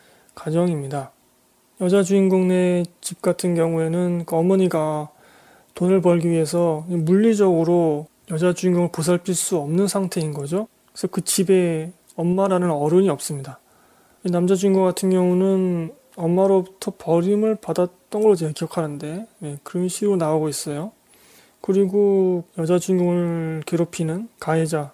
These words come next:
여성 캐릭터 같은 경우는 그 부모가 딸을 어린 아이로 인식하기보다는 또 좋은 성적을 받고 좋은 대학에 입학을 해야 되는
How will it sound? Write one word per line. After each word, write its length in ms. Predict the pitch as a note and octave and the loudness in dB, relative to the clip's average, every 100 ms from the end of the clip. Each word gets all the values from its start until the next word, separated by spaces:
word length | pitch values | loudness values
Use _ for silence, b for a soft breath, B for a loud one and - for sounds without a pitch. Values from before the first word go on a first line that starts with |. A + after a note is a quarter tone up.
| _ | _
여성 220 | D#3+ F3 | -2 0
캐릭터 380 | D#3+ F#3 F3 - | 0 -2 -2 -2
같은 260 | E3 - E3 | -2 0 -2
경우는 480 | D#3+ D3+ D#3+ G3+ A3 B B | -2 -2 -2 -4 -6 B B
그 100 | - | -6
부모가 640 | F3 - E3+ E3+ D#3 F3+ A3+ - | -4 0 2 4 2 0 -2 -4
딸을 520 | - F#3+ G3+ G#3 D#3 C3 - | -2 0 2 0 -2 -8 -2
어린 340 | F3+ F3+ G3 | 2 2 2
아이로 680 | D#3+ E3+ F#3+ G3+ F#3 E3 D3+ B B B B - | 2 2 4 4 4 2 0 B B B B -2
인식하기보다는 920 | F3+ F3+ F#3 E3+ D#3 D#3+ D#3+ G3+ A#3+ - | -2 0 -2 -2 -2 -2 -4 -4 -8 -10
또 80 | |
좋은 260 | E3+ F3+ F#3 | -2 2 2
성적을 460 | F#3 G#3+ G3+ F3+ E3 | 2 0 2 0 0
받고 440 | C#3+ - F#3+ A3 | -6 -4 -2 -2
좋은 240 | - F3+ F#3 | 2 2 2
대학에 280 | D#3+ D#3+ E3 | 2 2 0
입학을 480 | D3+ - F#3 G3 | -4 -4 -2 0
해야 220 | F3 A3 A3 | 0 0 2
되는 440 | E3+ D#3+ A3+ C4 | 0 -2 -4 -8